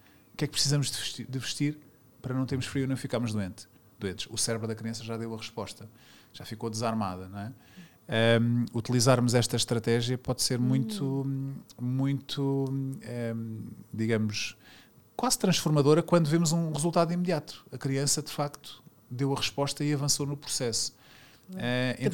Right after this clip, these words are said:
Speaker 2: porque o envolve no, no processo, não é?
Speaker 1: é um
Speaker 2: Não é
Speaker 1: envol-,
Speaker 2: uma
Speaker 1: sim,
Speaker 2: ordem,
Speaker 1: esse
Speaker 2: é um
Speaker 1: é,
Speaker 2: envolve.
Speaker 1: é, esse é também um dos,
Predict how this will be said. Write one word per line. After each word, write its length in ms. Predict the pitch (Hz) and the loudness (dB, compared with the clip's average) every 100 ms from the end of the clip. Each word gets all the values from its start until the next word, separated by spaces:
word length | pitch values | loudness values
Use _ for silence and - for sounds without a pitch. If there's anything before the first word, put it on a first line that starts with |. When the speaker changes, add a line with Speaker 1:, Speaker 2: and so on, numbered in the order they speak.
| 175 | 4
Speaker 2:
porque 60 | |
o 40 | 247 | 8
envolve 460 | 254 208 233 220 | 8 8 6 6
no, 80 | 247 233 220 | 0 0 -2
no 120 | 233 | -4
processo, 400 | 233 - 262 208 | -4 -2 -2 0
não 60 | 196 | 0
é? 60 | |
Speaker 1:
é 40 | 147 | 2
um 40 | |
Speaker 2:
Não 60 | - | 4
é 40 | |
Speaker 1:
envol-, 120 | - | 2
Speaker 2:
uma 260 | 208 220 214 | 2 2 4
Speaker 1:
sim, 100 | 208 | 4
Speaker 2:
ordem, 100 | 208 | 4
Speaker 1:
esse 140 | 175 | 2
Speaker 2:
é 40 | 180 | 0
um 40 | |
Speaker 1:
é, 40 | 175 | -6
Speaker 2:
envolve. 240 | 180 180 - - | -8 -10 -14 -12
Speaker 1:
é, 280 | 117 113 113 | -10 -8 -2
esse 180 | 131 139 | 0 0
é 40 | |
também 240 | 139 139 | -2 -2
um 160 | 139 139 | -2 -2
dos, 460 | 135 131 - - | -4 -6 -8 -10